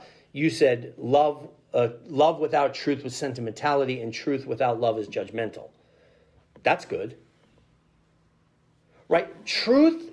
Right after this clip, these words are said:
without love is abrasive.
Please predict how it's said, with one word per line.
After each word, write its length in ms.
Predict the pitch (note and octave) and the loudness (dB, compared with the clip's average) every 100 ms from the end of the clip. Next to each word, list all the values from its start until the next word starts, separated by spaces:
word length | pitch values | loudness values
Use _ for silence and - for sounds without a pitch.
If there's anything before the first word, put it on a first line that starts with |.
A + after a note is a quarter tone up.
| - | -4
without 460 | E3+ F3 F#3 D#3+ C#3 | 2 4 4 2 2
love 500 | B2+ D3 D#3+ C3 A2 - _ _ _ - - - | 4 6 6 4 -2 -14 _ _ _ -20 -8 0
is 400 | C3+ B2+ A#2 - B2 | 2 2 -2 -2 -2
abrasive. 800 | - - G#2 A#2 A2 - B1 | -2 -6 -2 -2 -2 -6 -14